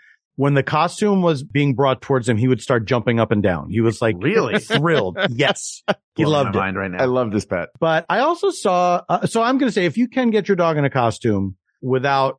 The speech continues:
Speaker 1: you know, when a dog does not wanna be in a costume, <laughs> but if you can get your
Speaker 3: <laughs>
Speaker 1: dog to, like, be in a costume and act like he's not wearing a costume, that's the best in the world. However,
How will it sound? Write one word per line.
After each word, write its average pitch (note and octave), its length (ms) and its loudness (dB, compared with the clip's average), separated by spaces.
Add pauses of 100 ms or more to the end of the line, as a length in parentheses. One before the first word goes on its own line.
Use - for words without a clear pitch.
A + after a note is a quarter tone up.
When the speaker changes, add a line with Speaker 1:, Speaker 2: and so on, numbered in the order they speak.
Speaker 1:
you G#3 320 0
know, A#3+ 280 0
when F#3+ 160 2
a E3 80 0
dog D3 240 2
does C3+ 120 0
not B2 160 0
wanna A2+ 180 2
be G#2 100 0
in F#2 80 0
a F2+ 40 -6
costume, - 420 -6 (120)
<laughs> - 80 -20
but D3 240 2
if F#3 200 0
you A3+ 120 4
can A3 180 2
get E3+ 220 0
your F#3 100 2
Speaker 3:
<laughs> F3 140 0
Speaker 1:
dog E3 200 0 (500)
to, E3+ 340 0
like, D3 240 0
be D#3 80 0
in F3+ 80 2
a E3+ 60 0
costume D3+ 460 0
and C3+ 200 2 (100)
act C3+ 240 0
like C#3 220 0
he's A#2+ 240 -2
not C3 220 0
wearing D3+ 180 2
a D3 80 0
costume, F3+ 640 0 (240)
that's D#3 280 -2
the C#3+ 140 0
best B2+ 300 0
in B2 60 2
the A#2+ 60 4
world. A#2+ 440 0 (420)
However, G3+ 640 0